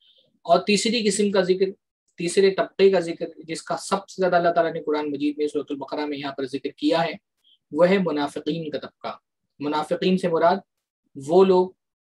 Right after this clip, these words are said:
जो ना तो खुल करके अपने कुफ्र का इजहार करते हैं, ना ही उनके दिल में तस्दीक और ईमान है। और उनके हवाले से बात चल रही थी, अल्लाह ताला ने फरमाया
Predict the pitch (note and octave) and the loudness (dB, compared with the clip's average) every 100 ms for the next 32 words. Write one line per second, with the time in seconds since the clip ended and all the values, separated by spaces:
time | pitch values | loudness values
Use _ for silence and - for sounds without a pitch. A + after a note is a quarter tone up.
0 | _ C#3 C#3+ D#3+ D#3+ - _ _ _ _ | _ -8 -2 0 0 -6 _ _ _ _
1 | _ _ _ _ _ _ _ _ _ _ | _ _ _ _ _ _ _ _ _ _
2 | _ _ _ _ - D#3 F#3+ F#3+ G3+ G3+ | _ _ _ _ -8 -2 0 2 2 2
3 | - _ _ _ _ _ _ G3+ A3 G#3 | -2 _ _ _ _ _ _ -2 0 0
4 | F#3+ F#3+ F#3+ F3+ F3+ E3+ D3+ E3+ F3 F3+ | -2 -2 -4 -4 -8 -8 -10 -6 0 0
5 | D#3+ F3 F3 E3 D3+ E3+ F3+ - _ _ | 4 2 2 -2 -4 -8 -8 -18 _ _
6 | _ _ D3+ E3+ F#3 A3 G3 F3 F3+ F3 | _ _ -2 2 4 4 2 -2 -4 -4
7 | F3 E3+ F3+ - _ D#3+ - D3+ F#3 F3+ | -4 -4 -6 -8 _ -10 -8 -4 -2 0
8 | D#3 C#3 C3 B2 A#2+ - _ _ _ _ | -2 -2 -4 -8 -10 -16 _ _ _ _
9 | _ C#3+ D3+ F3+ F3+ E3+ E3 E3+ E3 D3+ | _ -6 -2 -2 2 2 2 0 -2 -4
10 | D#3 D3+ E3+ E3 D#3+ D#3+ C#3+ D3 C#3+ C#3+ | -6 -4 -4 -4 -6 -4 -2 -2 -4 -6
11 | - C#3+ D3 D3+ | -8 -6 -4 -6